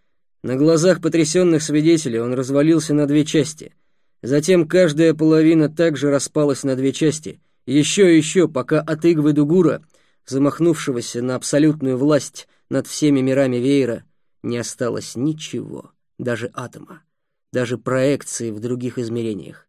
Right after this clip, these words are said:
даже тени. Ростислав обратил свой взор на переливающуюся всеми цветами радуги паутинку на фоне клубящейся мути на горизонте. Это был вход в тоннель,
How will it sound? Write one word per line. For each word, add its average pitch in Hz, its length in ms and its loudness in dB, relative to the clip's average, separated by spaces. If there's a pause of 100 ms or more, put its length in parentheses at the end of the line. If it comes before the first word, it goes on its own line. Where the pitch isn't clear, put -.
(140)
даже 107 380 -14
тени. - 560 -18 (1500)
Ростислав 147 540 -2
обратил 156 380 2
свой 151 260 2
взор 147 400 0 (280)
на 120 160 -6
переливающуюся 139 1000 0
всеми 143 340 -2
цветами 131 460 -2
радуги 127 400 -2
паутинку 123 760 -6 (460)
на 120 140 -6
фоне 143 340 0
клубящейся 123 760 -6
мути 123 280 -6
на 117 120 -6
горизонте. 110 640 -8 (800)
Это 151 280 2
был 156 180 4
вход 156 320 0
в - 120 -18
тоннель, 147 520 0